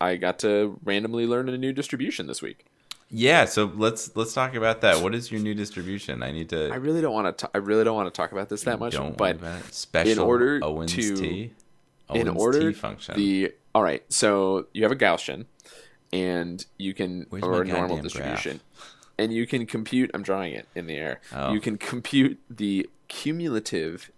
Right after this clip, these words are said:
Speaker 1: distribution function, which is if you go from, you, if you integrate over the curve, wh-, where you go from zero area integrated to a hundred percent of the area integrated.
Speaker 2: Okay.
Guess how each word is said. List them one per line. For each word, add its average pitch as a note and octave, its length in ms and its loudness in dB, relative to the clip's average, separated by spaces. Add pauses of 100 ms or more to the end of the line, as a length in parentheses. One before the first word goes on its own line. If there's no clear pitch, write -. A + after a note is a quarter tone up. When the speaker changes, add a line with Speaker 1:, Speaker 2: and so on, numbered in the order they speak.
Speaker 1:
distribution G#2 720 -4
function, - 480 -14 (800)
which F#2+ 260 0
is F2 560 2 (240)
if F#2 240 0
you F#2+ 120 -2
go F2+ 200 4
from, D#2+ 440 -6 (720)
you, F2 540 -4 (280)
if G2+ 180 0
you F#2+ 200 -2
integrate B2 640 2
over G2 400 2
the E2 100 -4
curve, F2+ 580 -2
wh-, G2 380 2 (340)
where F#2+ 200 4
you F2+ 240 0
go E2+ 200 2
from D#2 400 -6 (160)
zero F#2 460 2
area D#2+ 420 2
integrated D2 540 -2
to C2+ 420 -8 (120)
a - 60 -8
hundred D2 260 -6
percent D#2+ 260 -8
of - 60 -10
the - 100 -8
area B1+ 300 -2
integrated. - 440 -12
Speaker 2:
Okay. B1+ 220 -6